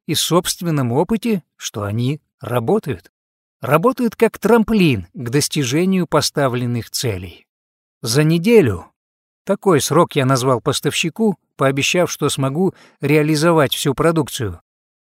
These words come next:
у меня не получилось реализовать весь товар, но была продана половина из того, что находилось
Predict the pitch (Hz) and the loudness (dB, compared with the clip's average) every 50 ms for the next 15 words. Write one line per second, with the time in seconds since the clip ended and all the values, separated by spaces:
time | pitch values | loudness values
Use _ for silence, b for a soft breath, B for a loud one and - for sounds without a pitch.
0 | _ - 135 143 156 175 196 220 220 220 226 220 - 220 220 220 220 - - 156 | _ -6 -2 0 2 4 4 6 6 6 6 6 4 2 2 2 2 0 0 0
1 | 131 110 104 104 - - 120 120 127 127 123 127 120 113 135 131 135 165 170 - | 0 0 0 -2 -4 -2 0 0 2 2 0 0 0 0 2 2 2 2 0 0
2 | 127 123 135 143 143 - - - 135 123 110 107 101 - - - _ _ _ _ | -2 -2 0 0 0 -2 -2 0 0 0 0 0 -2 -4 -8 -14 _ _ _ _
3 | _ _ _ _ _ - 143 175 214 208 202 220 226 240 214 - 185 214 233 202 | _ _ _ _ _ -4 0 2 2 4 4 4 4 2 2 4 4 4 6 6
4 | 220 214 208 202 - - 214 226 240 220 175 143 127 117 120 120 113 - - 135 | 4 4 2 2 2 4 6 6 6 6 6 4 2 2 0 0 0 0 0 0
5 | 127 143 185 214 202 - - 175 196 196 196 165 - 165 143 127 135 156 160 160 | 0 2 2 0 0 0 0 0 0 0 0 0 0 0 0 0 0 0 0 0
6 | 139 - - | 0 -2 -6